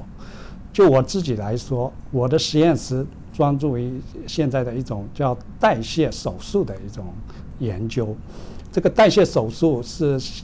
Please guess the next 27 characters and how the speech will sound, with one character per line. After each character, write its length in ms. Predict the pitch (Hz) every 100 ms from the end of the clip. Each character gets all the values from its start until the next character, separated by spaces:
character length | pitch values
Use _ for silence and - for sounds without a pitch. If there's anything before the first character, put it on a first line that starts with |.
| -
最 160 | - 190
近 220 | - 156
几 120 | 147
年 300 | 113 107 117 120 -
刚 180 | 160 165
刚 240 | 165 165 147
兴 240 | - 160 151
起 200 | - -
的 160 | 101 113
一 80 | 113
种 240 | 113 101 113 -
能 220 | - 117 123
够 180 | 143 113 -
有 200 | 123 107
效 240 | - 185
治 180 | - 160
疗 140 | 107 107
糖 200 | - 107
尿 140 | 139
病 160 | 135 113
的 100 | 98
一 60 |
个 100 | 98
方 300 | 101 - 110
法。 220 | 107 - - - - - - -
它 180 | 170
的 140 | 190